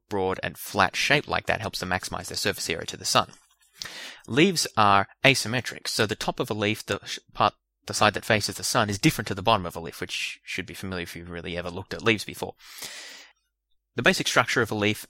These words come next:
is, so that there's an epidermis, the upper and lower epidermis, which, uh, contains, um, waxy cells that help to protect the leaf. Uh, this includes protection from drying out, desiccation, and also protection from, from predators.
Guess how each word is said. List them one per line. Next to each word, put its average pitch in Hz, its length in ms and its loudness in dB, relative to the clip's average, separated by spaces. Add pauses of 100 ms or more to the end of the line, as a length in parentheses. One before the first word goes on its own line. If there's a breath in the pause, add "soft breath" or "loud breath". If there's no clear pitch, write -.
(220)
is, 98 420 -2 (280)
so - 200 -2
that 95 180 -4
there's 110 180 0
an 117 100 2
epidermis, 113 580 0
the 101 100 0
upper 98 160 -4
and 90 100 -6
lower 90 160 -2
epidermis, 90 600 -6
which, - 240 -6 (400 loud breath)
uh, 67 100 -2 (100)
contains, 95 560 0 (240 loud breath)
um, 90 240 -2 (200 loud breath)
waxy 101 520 2
cells 90 500 -2
that 95 140 -4
help 101 200 -4
to 87 200 -6 (320 loud breath)
protect - 540 0
the 95 120 0
leaf. 90 420 -4 (560 loud breath)
Uh, 85 240 -2
this 107 320 -6
includes 104 220 -2
protection 104 380 -2
from 90 220 -4
drying 90 320 4
out, 107 240 4
desiccation, 113 580 0
and 95 140 -6
also 92 180 -4
protection - 400 -8
from, 87 340 -6
from - 180 -14
predators. 92 420 0